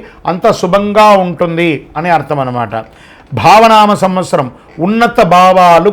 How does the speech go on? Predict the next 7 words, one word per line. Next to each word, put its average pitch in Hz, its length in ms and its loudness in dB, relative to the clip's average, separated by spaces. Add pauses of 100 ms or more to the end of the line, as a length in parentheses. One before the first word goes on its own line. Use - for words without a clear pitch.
కలిగి 165 320 -2 (100)
ఉంటారు. 139 520 -2 (440)
భావ 147 200 4 (160)
అంటే 175 180 -4 (140)
భావరూపుడిగా 196 680 2 (100)
ఉన్న 175 100 -2 (120)
నారాయణుడు, 160 520 2